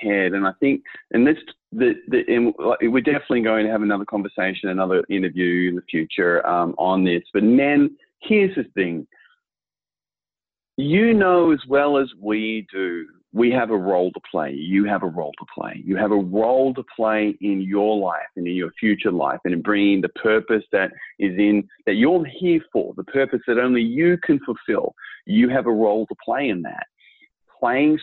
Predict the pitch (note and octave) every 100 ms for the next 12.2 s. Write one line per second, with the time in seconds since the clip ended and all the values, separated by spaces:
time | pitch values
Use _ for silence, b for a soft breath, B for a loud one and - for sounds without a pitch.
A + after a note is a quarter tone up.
0 | - A2+ E2+ G2+ C#3 - - G#2 A#2+ C#3+
1 | B2+ - - D#2+ D2+ F#2+ C3+ C3 - A2+
2 | C3 C#3 C#3 C3 B B - A2 G#2 -
3 | G#2+ A2 - G#2 G#2 G2 G#2+ A#2 A2 A2
4 | G#2+ - - F#2+ F#2 G#2+ G2 G2+ G#2 G#2
5 | F#2 - G2+ F2 F2+ - F#2 D#2+ C2+ -
6 | - - - - B2+ - - - - _
7 | B B B - B2 A#2+ C3 B2+ A#2+ G#2
8 | F2 - - _ _ _ _ _ - _
9 | B2+ C3+ D3+ D#3+ D#3 D#3 D3+ D3 B B
10 | - F#2 - B2+ F2+ - C#3 D#3+ E3 D3
11 | C#3+ C#3+ C#3 C3 A#2 B2 A#2 G2+ - C#3
12 | D3+